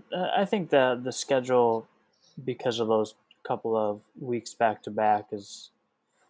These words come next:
is very interesting to me, because usually you look at Michigan, Penn State and say, "Hey, you know what? Michigan's had Penn Ta-, State's number at home, um, and it's been exactly the opposite on the road."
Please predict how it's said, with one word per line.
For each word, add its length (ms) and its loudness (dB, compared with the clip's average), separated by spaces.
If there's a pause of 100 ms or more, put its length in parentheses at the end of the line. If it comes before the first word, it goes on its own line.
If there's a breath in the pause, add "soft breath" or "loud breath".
(180)
is 100 -6
very 240 8
interesting 460 -2
to 60 -4
me, 320 -6
because 640 4
usually 760 4 (760)
you 140 -2
look 240 2
at 160 2
Michigan, 360 -6
Penn 160 -4
State 320 -2
and 140 -8
say, 240 -2
"Hey, 300 2
you 60 0
know 120 2
what? 160 4
Michigan's 360 -6
had 200 -2
Penn 180 -2
Ta-, 280 -2
State's 340 -2
number 480 0
at 140 -4
home, 420 0 (560)
um, 540 4
and 40 -4
it's 140 -6
been 180 -2
exactly 540 2
the 160 2
opposite 380 0
on 120 -2
the 60 -8
road." 400 0